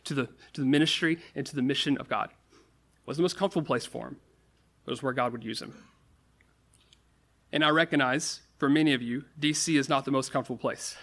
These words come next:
<laughs> I recognize that in a city like D C, there are a lot of things that we would so desire, like a boat, right? We just can't have. But oftentimes, God calls us to places just like D C,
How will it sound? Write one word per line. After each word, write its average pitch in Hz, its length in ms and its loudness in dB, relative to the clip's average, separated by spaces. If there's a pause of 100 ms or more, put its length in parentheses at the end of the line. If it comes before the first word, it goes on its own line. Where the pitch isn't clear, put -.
<laughs> - 1160 -20
I 143 100 2
recognize 147 600 4
that 147 140 4
in 147 100 2
a 143 80 0
city 156 280 4
like 143 220 4
D 143 120 0
C, 131 460 0 (1080)
there 151 100 4
are 147 60 8
a - 20 4
lot 151 220 6
of 160 80 -6
things 156 240 0
that 135 160 0
we 147 120 4
would 151 160 2
so 143 160 2
desire, 123 520 0 (360)
like - 160 -10
a 156 60 -6
boat, - 320 -6 (180)
right? 120 200 -8 (920)
We 131 100 -12
just 127 180 -10
can't 123 160 -2
have. 110 180 -8 (1600)
But 139 120 -2
oftentimes, 143 480 0
God 135 240 2
calls 135 280 -2
us 123 120 -10
to 131 80 -10
places 123 420 -10
just 139 240 -6
like 135 180 -2
D 117 100 -10
C, - 320 -10